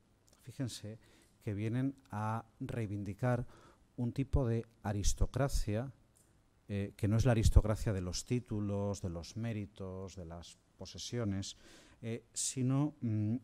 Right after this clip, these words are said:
un tipo de aristocracia, eh, que, eh, que está disponible a todos, es decir, no es un tipo de aristocracia reservada solo, eh, a algunos, eh, y, eh,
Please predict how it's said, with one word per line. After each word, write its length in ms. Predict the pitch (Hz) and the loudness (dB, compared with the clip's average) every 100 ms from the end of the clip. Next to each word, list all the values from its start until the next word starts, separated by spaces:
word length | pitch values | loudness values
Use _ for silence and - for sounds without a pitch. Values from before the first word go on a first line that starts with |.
| - | -4
un 80 | 139 | -2
tipo 240 | 139 143 | 0 2
de 60 | 123 | 2
aristocracia, 840 | 110 101 - - 139 - - 143 175 - - - - _ | 4 6 8 8 6 2 2 2 -4 -14 -20 -20 -20 _
eh, 320 | 113 107 117 - _ - | -4 -2 -4 -8 _ -8
que, 320 | 127 131 135 - | -2 -2 -4 -10
eh, 440 | - 107 101 101 101 _ _ - 139 _ _ _ | -4 -2 -2 -4 -6 _ _ -20 -20 _ _ _
que 100 | - | -4
está 360 | 113 - 143 - _ _ _ _ _ | -4 -2 -2 -4 _ _ _ _ _
disponible 960 | 117 120 - - 110 139 156 104 87 - - - _ _ | -10 -10 -8 -6 -4 -4 -4 -4 -6 -6 -10 -14 _ _
a 100 | - | -10
todos, 720 | 92 - 143 107 120 131 - - | -4 -2 -2 -2 -6 -6 -12 -12
es 80 | 127 | -8
decir, 240 | 110 110 | -4 -2
no 60 | 98 | -2
es 120 | 101 | -2
un 80 | 123 | -2
tipo 220 | - 107 | -2 0
de 60 | 104 | 0
aristocracia 640 | 98 - 104 104 107 117 | 2 0 0 2 2 2
reservada 680 | 104 92 - 95 98 113 110 | -2 -4 -2 0 2 2 2
solo, 440 | 98 - 120 90 - - - - - | 4 4 4 0 -8 -20 -20 -20 -10
eh, 200 | 104 104 - | -10 -10 -12
a 140 | - 92 | -10 -8
algunos, 640 | 95 120 139 113 123 - - - - - | -6 2 4 4 0 -8 -20 -20 -20 -10
eh, 260 | 117 120 - - | -6 -6 -10 -8
y, 320 | 127 135 151 - | -4 -2 -4 -6
eh, 280 | 110 110 | -6 -6